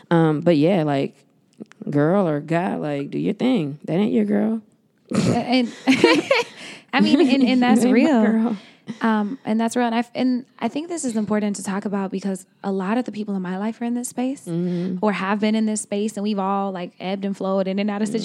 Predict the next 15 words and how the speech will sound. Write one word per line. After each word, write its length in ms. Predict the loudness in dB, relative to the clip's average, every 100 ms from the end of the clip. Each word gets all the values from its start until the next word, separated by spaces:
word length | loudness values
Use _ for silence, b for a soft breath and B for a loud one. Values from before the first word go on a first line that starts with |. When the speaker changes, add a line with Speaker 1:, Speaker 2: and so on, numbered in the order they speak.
| 0
Speaker 2:
situationships 540 | 0 0 -4 -4 -4
Speaker 1:
mm-hmm. 100 | -4
Speaker 2:
and 80 | -6
relationships 680 | -4 -2 -2 -4 -2 -4 -4
and 120 | -4
all 140 | -4
this. 200 | -2 -2
And 140 | -2 -6 B B B -2
I 40 |
think 140 | 0 0
the 100 | 0
healthiest 560 | 0 -2 -2 -4 -4
part 260 | -6 -4 -2
is, 160 | -2 -2
like, 300 | -4 -4